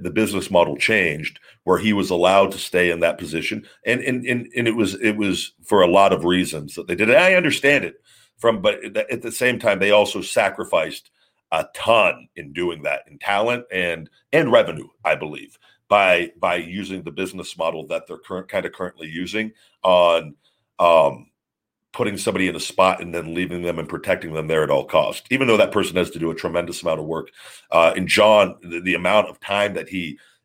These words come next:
and, and I, and I saw it firsthand, and, and again, there day in, day out, I don't think there was anyone that did it for that amount of time, uh, at a high level,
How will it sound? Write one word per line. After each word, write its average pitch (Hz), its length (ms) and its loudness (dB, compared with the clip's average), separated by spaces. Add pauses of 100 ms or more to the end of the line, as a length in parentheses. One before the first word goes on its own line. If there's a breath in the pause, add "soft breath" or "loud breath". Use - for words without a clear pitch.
(120)
and, 101 100 -8
and 131 140 -6
I, 120 80 4
and 120 180 4
I 110 80 4
saw 120 220 4
it - 100 2
firsthand, 92 580 -2
and, 85 260 -12
and 85 220 -14
again, 85 380 -2 (1200)
there 95 300 2
day 95 240 2
in, 90 100 -4
day 87 220 2
out, 82 300 2 (280)
I 90 80 2
don't 92 180 -4
think 87 260 -8 (560)
there 87 120 -6
was 82 140 -8
anyone 87 360 -6
that 82 220 -4
did 92 160 -4
it - 220 -12
for - 100 -16
that 80 180 2
amount 78 260 -2
of 69 60 -16
time, 78 560 -4 (360 soft breath)
uh, 80 200 4
at 78 120 0
a 78 60 4
high 82 260 2
level, 76 520 -2